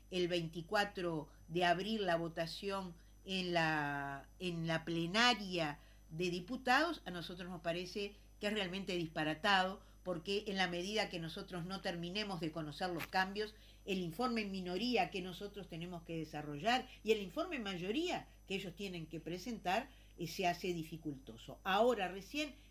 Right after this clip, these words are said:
leíamos en la prensa, es decir, que, eh, estarían hablando de finales de abril, o sea, y no de, del veinticuatro de abril. En todo caso,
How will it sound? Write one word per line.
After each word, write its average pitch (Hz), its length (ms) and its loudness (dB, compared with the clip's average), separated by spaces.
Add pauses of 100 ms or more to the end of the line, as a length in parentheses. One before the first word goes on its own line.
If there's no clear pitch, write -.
leíamos 196 680 2
en 269 180 -4
la 151 220 -4
prensa, 240 600 -4 (420)
es 160 160 -4
decir, 202 240 -6 (100)
que, 254 400 2 (240)
eh, 196 260 -2
estarían 226 600 2
hablando 214 600 -2 (180)
de 202 180 2
finales 196 680 2
de 165 120 0
abril, 170 460 -2 (260)
o 156 80 -4
sea, 160 300 -2
y 170 120 -4
no 165 360 -2 (280)
de, 143 1000 0
del 156 220 -2
veinticuatro 143 540 -8
de 120 60 -16
abril. - 280 -20 (760)
En 147 140 -4
todo 151 240 0
caso, - 380 -4